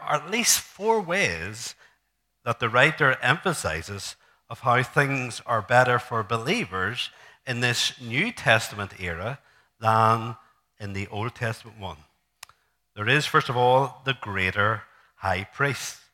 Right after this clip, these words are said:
Jesus is this eternal high priest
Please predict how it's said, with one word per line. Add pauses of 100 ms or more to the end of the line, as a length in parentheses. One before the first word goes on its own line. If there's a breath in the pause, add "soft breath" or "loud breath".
(520)
Jesus
is
this
eternal
high
priest